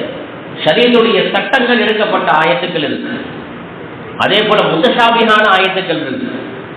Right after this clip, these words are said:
அந்த ஆயத்தை வந்து நம்மளால விளங்க முடியாது,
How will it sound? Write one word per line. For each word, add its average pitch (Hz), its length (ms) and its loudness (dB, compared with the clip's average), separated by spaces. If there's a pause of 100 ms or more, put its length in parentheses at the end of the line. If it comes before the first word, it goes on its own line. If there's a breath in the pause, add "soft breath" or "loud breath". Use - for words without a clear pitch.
(360)
அந்த 151 240 2
ஆயத்தை 220 420 2
வந்து 208 180 2
நம்மளால 202 380 2
விளங்க 208 260 4
முடியாது, 170 400 0